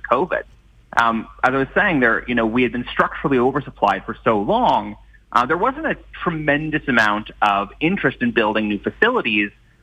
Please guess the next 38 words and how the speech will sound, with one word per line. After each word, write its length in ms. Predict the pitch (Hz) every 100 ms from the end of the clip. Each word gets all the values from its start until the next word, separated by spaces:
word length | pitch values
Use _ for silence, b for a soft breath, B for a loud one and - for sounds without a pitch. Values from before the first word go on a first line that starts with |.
| -
uh, 140 | 110 -
or 180 | 123 -
upgrading 580 | 123 - 143 123 113
and 80 | 107
maintaining 580 | 110 110 - 160 254 233
facilities, 720 | - 107 107 98 101 101 98 - 110
uh, 60 |
particularly 420 | 107 135 185 180
in 60 | 156
North 180 | 123 -
America, 640 | 107 107 107 107 107 104 B B B
uh, 160 | 98 107
where 100 | 127
you 140 | 135
had 500 | 127 - 123 127 117
very 320 | 110 107 107 -
stringent 420 | - 98 92 101 -
environmental 1040 | 104 95 92 98 101 101 - 98 92 87
controls, 580 | - 110 - 165 - - -
uh, 260 | 101 95 92
kind 180 | 110
of 80 | 98
environmental 420 | 101 101 98 98
burden. 380 | 101 135 175 - - B B B B
Um, 380 | - 113 110 90 - -
so 100 | 190
what, 180 | 160 160
what 180 | 151 147
we 120 | 147
do, 180 | 131 135
what 300 | 131 135 135
was 100 | 123
happening 520 | - - - 135 117
was 180 | 117 117 113
you 260 | 117 123
basically 460 | 117 120 139 123 117
through 160 | 113 117
covid 460 | - 139 135 135